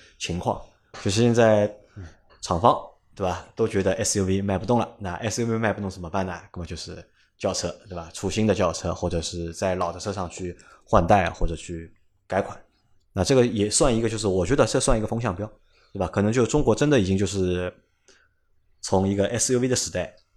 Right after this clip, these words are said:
又要调一个方向了。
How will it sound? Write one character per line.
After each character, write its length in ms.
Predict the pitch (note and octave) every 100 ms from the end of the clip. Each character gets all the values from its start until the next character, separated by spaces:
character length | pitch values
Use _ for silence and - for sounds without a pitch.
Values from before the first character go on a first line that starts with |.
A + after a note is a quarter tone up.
| _
又 460 | B2 A2+ G2 F#2 - _ _ _ _ _ _ _ _ -
要 280 | A2+ F#2 F2 - -
调 140 | A#2+ G2
一 40 |
个 60 | F#2
方 160 | G2+
向 160 | A#2
了。 60 | G#2+